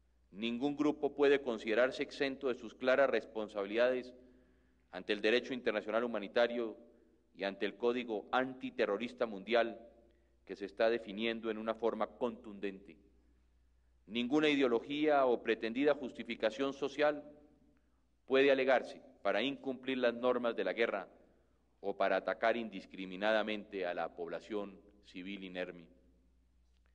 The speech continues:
Es urgente e imperativo que los grupos insurgentes, en un acto de conciencia histórica y de responsabilidad social, den muestras evidentes de querer asumir una opción política,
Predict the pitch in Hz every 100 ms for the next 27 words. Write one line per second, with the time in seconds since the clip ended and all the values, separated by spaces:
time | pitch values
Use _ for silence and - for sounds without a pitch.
0 | _ - 110 131 120 135 139 135 127 107
1 | 107 101 101 135 135 135 117 107 107 139
2 | 139 135 117 113 110 107 - - - -
3 | _ _ _ _ _ _ _ 113 117 147
4 | 151 151 151 143 123 120 107 135 143 143
5 | 139 - - 139 139 135 117 107 104 156
6 | 151 - 147 147 131 117 110 104 - 90
7 | 123 131 135 - - _ _ _ _ _
8 | _ _ _ - 131 139 143 143 139 131
9 | 113 113 131 135 135 120 110 113 131 127
10 | 113 123 131 123 127 131 120 - 120 127
11 | 123 87 -